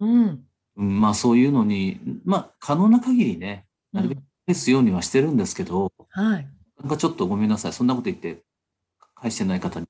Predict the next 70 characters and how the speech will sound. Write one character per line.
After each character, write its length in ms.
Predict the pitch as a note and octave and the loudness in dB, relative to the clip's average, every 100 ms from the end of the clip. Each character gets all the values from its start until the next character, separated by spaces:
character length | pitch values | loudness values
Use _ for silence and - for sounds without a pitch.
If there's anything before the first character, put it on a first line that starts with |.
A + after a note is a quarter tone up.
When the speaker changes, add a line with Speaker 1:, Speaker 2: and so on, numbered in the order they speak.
| - | -14
Speaker 2:
本 80 | - | -12
当 160 | F#3 | -4
申 0 | |
し 180 | - - | -2 -2
訳 120 | - - | 0 2
な 40 | |
い 40 | |
で 20 | F#3+ | 2
す 140 | - | 0
け 80 | G3+ | 0
ど。 120 | - A#3 | 0 -2
Speaker 1:
<laughs> 60 | - - G4 - D4+ - _ - - - - - - | -6 -2 0 2 0 -8 _ -6 -6 -2 -2 0 0
ね、 240 | E3+ B3+ | 2 2
で 120 | B3 | 2
も 100 | G#3+ | -2
な 180 | E3+ - | -2 -2
か 200 | - D#3 | 0 0
な 120 | D4 | 0
か。 300 | - C4+ C4+ A#3 | 0 0 2 4
Speaker 2:
<laughs> 40 | |
全 360 | C3 D3 C4 A3+ | 4 4 6 6
員 80 | G#3+ | 6
っ 20 | |
て 100 | E3 | 6
わ 100 | A#2 | 4
け 100 | A2 | 4
に 120 | C3 | 6
は 100 | A2 | 6
な 120 | A2 | 4
か 180 | A2+ - | 2 0
な 80 | C3 | -2
か 100 | G3 | 0
Speaker 1:
そ 20 | |
り 60 | C#4 | 0
ゃ 200 | C#4+ C#4 | 0 -2
そ 320 | - D#4 B3+ | -2 2 2
う 40 | |
よ 0 | |
ね。 60 | G#3 | 4
Speaker 2:
っ 20 | |
て 60 | D#3+ | 4
い 20 | |
う 40 | G#2+ | 4
の 60 | |
は 60 | G#2 | 4
あ 40 | |
る 100 | B2 | 4
ん 40 | A2 | 4
だ 80 | |
け 120 | F2+ F2+ | 0 -2
ど。 180 | F#2 G2 - - F3 F#3 G3+ | -4 -4 -8 -6 -4 -4 0
Speaker 1:
う 40 | |
ん。 100 | G#3 | 2
Speaker 2:
う 40 | |
ん。 320 | A3 F3 C#3 - _ _ _ | 4 2 -2 -8 _ _ _
あ 160 | A2+ B2 | 2 4
の、 240 | A#2+ A#2+ | 4 2
そ 220 | - D#3 | 0 2
う 60 | E3 | 4
い 320 | E3+ E3 D3+ | 4 4 2
う 60 | - | -4
激 420 | C#3+ A#2+ B2 - F3 | -8 -6 -4 2 4
励 800 | F#3 F#3 F#3 F3+ F3 - E3 F3+ | 4 4 2 0 -2 -6 -6 -4
の 140 | G3 | -2
方 200 | G3+ G#3 | 0 -2
が 120 | C3 | -2
や 100 | G2+ | -8
っ 80 | F#2+ - | -12 -10
ぱ 100 | C#3 | -4
り 440 | A2 G2 F2+ - | -2 -2 -6 -10